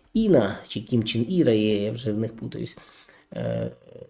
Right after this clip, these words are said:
для нього неважливо, скільки він відправив солдат померти,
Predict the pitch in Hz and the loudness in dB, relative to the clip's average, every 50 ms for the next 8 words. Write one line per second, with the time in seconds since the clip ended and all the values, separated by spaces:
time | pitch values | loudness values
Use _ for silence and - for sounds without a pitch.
0 | _ _ - - 123 139 147 156 175 180 175 165 135 147 147 139 135 127 - - | _ _ -2 2 4 6 6 8 8 8 8 8 6 6 8 8 8 8 6 4
1 | 135 131 151 160 160 160 151 143 - 151 143 131 117 117 - - - - 151 127 | 4 6 6 6 6 6 4 4 2 2 0 2 2 0 -2 -4 -2 0 0 0
2 | - - 120 127 127 123 120 120 120 123 - 120 117 113 113 113 113 107 107 - | 0 0 2 4 6 6 6 4 2 0 2 2 4 4 4 4 2 0 0 -2
3 | - - 120 113 113 117 107 - - 131 120 117 120 117 113 - - 104 101 101 | -4 -4 -2 0 2 2 0 0 -2 0 0 2 2 0 -2 -2 -2 -2 -2 -2
4 | 104 | -2